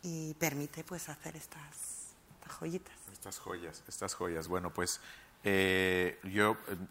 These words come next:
Speaker 2: lo siento para quien, mm, eh, nos sigue desde muy lejos, eh, que no puedan llevarse un catálogo de el, el, el fanzine de, de Tadafuk. Quizás pueden enviar a alguien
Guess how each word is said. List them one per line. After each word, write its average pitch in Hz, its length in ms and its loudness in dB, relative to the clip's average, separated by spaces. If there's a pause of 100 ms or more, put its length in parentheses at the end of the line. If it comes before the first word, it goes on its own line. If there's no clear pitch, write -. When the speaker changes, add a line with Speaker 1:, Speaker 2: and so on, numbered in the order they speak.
(100)
Speaker 2:
lo 92 180 0
siento 110 380 0
para 107 240 8
quien, 90 400 0 (120)
mm, 87 500 -6 (200)
eh, 90 80 -2
nos 90 260 -2
sigue 101 200 2
desde 90 240 2
muy 95 260 0
lejos, 101 520 2 (560)
eh, 82 760 4 (360)
que 90 140 2
no 87 160 -2
puedan 90 300 4
llevarse 80 380 2
un 78 140 -4
catálogo 76 760 -2
de 76 360 -2 (800)
el, - 220 -8
el, 76 140 -6 (100)
el 78 140 -8
fanzine 82 400 -2
de, 80 380 0
de 80 160 -6
Tadafuk. 87 480 -2
Quizás 85 380 2
pueden 90 560 4 (360)
enviar 87 360 6
a 85 100 12
alguien 82 480 2